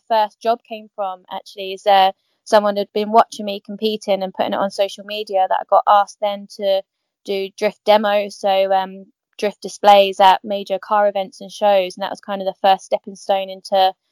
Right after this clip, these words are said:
using it as a career path. And then from there, obviously, I gained a lot more respect and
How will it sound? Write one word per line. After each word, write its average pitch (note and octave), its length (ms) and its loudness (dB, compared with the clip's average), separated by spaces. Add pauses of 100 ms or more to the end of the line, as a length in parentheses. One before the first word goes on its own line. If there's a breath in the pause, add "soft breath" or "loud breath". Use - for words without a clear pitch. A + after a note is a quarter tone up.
(320)
using G3+ 280 -4
it F#3 100 0
as F#3+ 160 0
a F#3 80 -4
career G3+ 500 6 (440)
path. F#3+ 380 6
And F#3+ 120 -8
then F#3+ 280 -10 (100)
from G3 180 -6
there, G3+ 360 2 (140)
obviously, G3 360 -8
I G3 120 -6
gained G3 140 -6
a F#3+ 60 -10
lot - 140 -2
more G3 120 -4
respect - 440 -6
and G3 80 -20